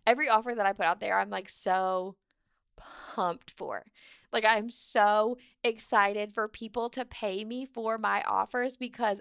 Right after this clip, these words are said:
I know it's going to change their life. Every single time somebody D Ms me and is like, "Can I get in Limitless? Can I get an Attraction to Overflow? Can I get in Millionaire Magnetism? Do you have a one-on-one spa open? What about the Power and Prosperity Mastermind?" I am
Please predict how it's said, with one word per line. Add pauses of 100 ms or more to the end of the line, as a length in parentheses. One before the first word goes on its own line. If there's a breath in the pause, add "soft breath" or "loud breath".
(100)
I
know
it's
going
to
change
their
life. (180)
Every
single
time
somebody
D
Ms
me
and
is
like,
"Can
I
get
in
Limitless?
Can
I
get
an
Attraction
to
Overflow?
Can
I
get
in
Millionaire
Magnetism? (240 soft breath)
Do
you
have
a
one-on-one
spa
open? (200)
What
about
the
Power
and
Prosperity
Mastermind?" (260)
I (340)
am